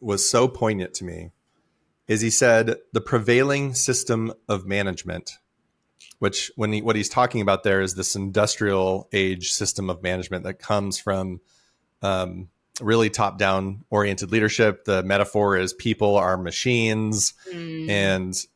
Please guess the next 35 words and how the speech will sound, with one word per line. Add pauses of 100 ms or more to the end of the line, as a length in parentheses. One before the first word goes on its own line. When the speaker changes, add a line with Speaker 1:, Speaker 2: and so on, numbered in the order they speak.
(100)
Speaker 1:
he
said,
"The
prevailing
system
of
management (580)
is
destroying (100)
people (1120)
because
it's
about
control (600)
and
not
about
learning." (1040)
And
boy,
when
he
said
that,
and
he
said
it's
a
particular
type
of
control.
It's
not